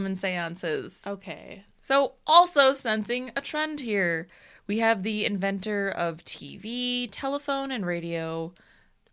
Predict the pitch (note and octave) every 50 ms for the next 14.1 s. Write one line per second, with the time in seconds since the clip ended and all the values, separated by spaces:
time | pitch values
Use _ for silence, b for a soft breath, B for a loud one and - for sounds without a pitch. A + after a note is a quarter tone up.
0 | _ _ - D3+ D#3 E3 E3+ F3 F3+ F3 F3+ F#3+ F#3 F#3+ G3 F#3 G#3 G3+ G#3 G3+
1 | G3+ A3 A3+ A#3 A#3 A3 G#3 - F#3 F3+ F3 - F#3 F3+ - - - - A3 G#3+
2 | G#3+ G#3+ G#3 G3+ - - - - _ _ _ _ _ _ G3 E3+ E3 - E3+ F3
3 | F#3 F#3 F#3+ F#3+ F#3+ F#3+ - F#3+ F3+ F3+ F3+ F3+ E3+ E3+ E3+ F3 F3 F3 F3 F3
4 | F3 F3+ - - F3 F3 - - F3+ F3 E3+ - - - F3 E3+ E3+ E3+ - G#3+
5 | G3+ G3+ A3 C4 C#4+ C4+ A3+ A3 A3+ A3+ A3+ G#3 G3 F#3 F3 D#3+ D#3 D#3+ F3+ F#3
6 | - - - C#3+ - - - - A#2+ G2+ G2 G#2 - - - - _ - B3+ D4+
7 | D#4 B3+ F#3 D3+ - - - - F#3+ - - - - _ _ _ - G3+ F#3+ -
8 | G3+ F#3+ F#3 - E3+ D#3 C#3+ D3+ D3+ F#3 - F3 E3 E3 E3 E3+ F3 F3 F3 E3+
9 | F#3 F3 E3+ E3 E3 E3 E3 E3 - - F3+ E3+ E3 E3 D#3+ E3 D#3+ D#3+ D#3+ D#3
10 | D#3+ D#3 D#3+ D#3 D#3 D#3 D#3 D3+ - - - - E3+ - - D#3+ E3 D#3+ - G3
11 | G#3 G#3+ G#3+ A3 A#3 A#3+ B3 B3 B3+ C4 F3+ F3+ F#3 F#3+ F#3+ F#3+ F3+ F#3+ F3+ F3+
12 | F3+ F3 - F#3+ E3+ E3+ E3+ E3+ F3 E3+ E3 D#3+ D#3+ - D#3+ D#3 D#3 - D#3 D#3
13 | F3+ D#3+ D#3 D#3 D3+ - - - - D#3+ - - - - - - - - - A3+
14 | -